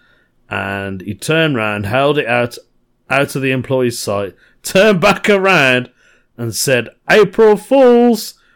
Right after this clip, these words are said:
while hand-, <laughs> while handing one of the employees a cubic zirconia, conia fake. And then he ran out the store. <laughs> Mate, that's brilliant,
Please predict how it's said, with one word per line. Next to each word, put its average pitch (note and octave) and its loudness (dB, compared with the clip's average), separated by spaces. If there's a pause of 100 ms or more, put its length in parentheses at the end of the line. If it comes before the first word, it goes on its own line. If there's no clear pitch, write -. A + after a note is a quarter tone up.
(160)
while B2+ -2
hand-, D3 -2 (220)
<laughs> - - (1400)
while D#3 2
handing E3+ 2
one D#3 2
of D3+ -2
the D#3 0
employees D3 0
a C3 -6
cubic D3+ -2
zirconia, C3 -4 (140)
conia C#3+ -4 (360)
fake. - -6 (420)
And A#2+ -4
then C3 2
he A2+ -4
ran A#2+ -2
out A#2 -2
the A2 -10
store. B2 -4 (140)
<laughs> - -12
Mate, G3 4 (2500)
that's E3+ 4
brilliant, G3+ 0